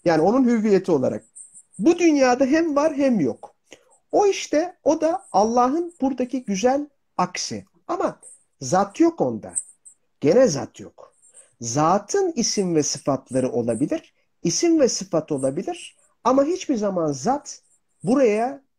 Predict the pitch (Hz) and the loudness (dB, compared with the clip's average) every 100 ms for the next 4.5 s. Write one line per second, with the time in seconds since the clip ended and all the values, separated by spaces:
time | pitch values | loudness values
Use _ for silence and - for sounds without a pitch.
0 | _ - 294 - 185 - 220 226 214 160 | _ -2 -2 -4 -6 -6 -8 -6 -4 -2
1 | 113 98 85 _ _ _ _ _ 349 330 | -4 -8 -14 _ _ _ _ _ -2 2
2 | 285 320 - 240 262 269 302 302 339 208 | 0 -2 -4 -4 -2 -4 -4 -6 -8 -6
3 | 208 269 - _ _ _ - 226 247 240 | -6 -6 -14 _ _ _ -4 -2 0 0
4 | 254 262 208 175 113 | -2 -2 -2 -4 -4